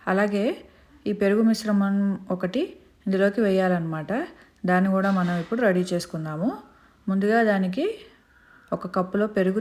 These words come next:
తీసుకుని దాన్ని చక్కగా బీట్ చేసేసుకోవాలన్నమాట. బాగా ఆ బీట్ చేసేసుకున్న పెరుగులోకి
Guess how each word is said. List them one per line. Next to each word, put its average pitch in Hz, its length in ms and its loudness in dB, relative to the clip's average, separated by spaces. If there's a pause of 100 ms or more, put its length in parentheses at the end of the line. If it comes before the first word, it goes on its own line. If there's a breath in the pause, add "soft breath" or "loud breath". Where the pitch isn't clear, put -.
తీసుకుని 190 400 -2 (680 soft breath)
దాన్ని 196 280 4 (640)
చక్కగా 196 320 -2 (140)
బీట్ 202 240 -2
చేసేసుకోవాలన్నమాట. 170 960 -4 (880 soft breath)
బాగా 170 280 2 (520)
ఆ - 20 0 (100)
బీట్ 208 280 -2
చేసేసుకున్న 208 580 -2 (640 soft breath)
పెరుగులోకి 196 600 2